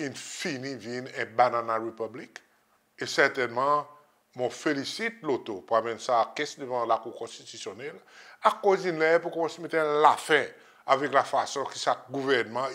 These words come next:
i operate li pa pran okenn rega pou konstitisyon. Se sèl anplis li di, granmè Simon amèn amannman dizyèm amannman. E la nouvwa nouvwa akoz akoz la solda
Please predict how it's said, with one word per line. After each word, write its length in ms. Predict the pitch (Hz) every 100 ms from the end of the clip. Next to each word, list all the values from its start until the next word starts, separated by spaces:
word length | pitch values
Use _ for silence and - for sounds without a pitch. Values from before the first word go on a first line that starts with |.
| 147
i 80 | 127
operate 520 | 123 113 110 95 - _ _ _ _ _ _ -
li 80 | 196
pa 100 | 196
pran 200 | 190 185 -
okenn 720 | 170 - - _ - 202 190 180
rega 340 | 175 135 143 156 170 175 - _ _
pou 140 | - 151
konstitisyon. 640 | 160 - 147 151 135 147
Se 120 | - 123
sèl 220 | 123 90 - _ _ _ _ -
anplis 500 | 160 175 208 233 - 208
li 80 | 165
di, 280 | 143 196 214
granmè 400 | 165 208 226 214 147
Simon 320 | - 202 202
amèn 260 | 185 185 175 165
amannman 600 | 156 156 135 139 190 143
dizyèm 300 | 151 156 143
amannman. 480 | 135 123 110 143 202 - _ _ _ - _
E 140 | 143
la 180 | 139 170
nouvwa 640 | 185 131 170 269 254 107 -
nouvwa 480 | 127 131 175 220 185
akoz 400 | - 123 107 92
akoz 480 | 117 117 135 123 110
la 160 | 165 190
solda 480 | - 143 175 190